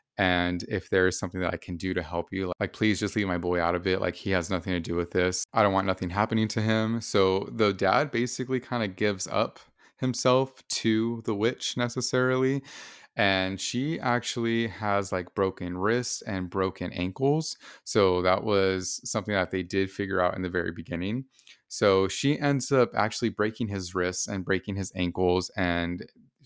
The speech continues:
she's kinda, like, sucking the life out of him because there's a point where, like, his eyes start to turn really gray silver, and then her eyes start to give that color back. So she, it starts to, like, become brown, and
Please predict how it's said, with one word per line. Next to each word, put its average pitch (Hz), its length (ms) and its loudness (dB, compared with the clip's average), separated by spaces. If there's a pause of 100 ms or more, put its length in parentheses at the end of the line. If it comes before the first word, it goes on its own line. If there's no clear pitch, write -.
(160)
she's - 240 -8
kinda, 143 180 0
like, 151 160 0
sucking 117 340 -2
the 90 100 4
life 87 340 0
out 127 140 2
of 127 120 -4
him 135 300 0 (300)
because 95 640 2
there's 101 240 2
a 98 60 -2
point 95 340 -4
where, 95 140 0
like, 87 160 0
his - 240 -4
eyes 90 260 0
start 95 180 -6
to 101 80 -12
turn 90 300 -8
really 92 240 -6
gray 85 380 -2
silver, 104 600 2 (300)
and 92 100 0
then 90 120 0
her 127 280 2
eyes 101 280 4
start 104 180 -4
to 101 120 -8
give 92 220 -4
that - 200 -6
color 107 260 0
back. 82 280 -4
So - 100 -12
she, - 180 -8
it - 220 -6
starts - 340 0
to, 92 60 -12
like, 90 240 0
become 85 320 -4
brown, 92 500 2 (560)
and 92 460 0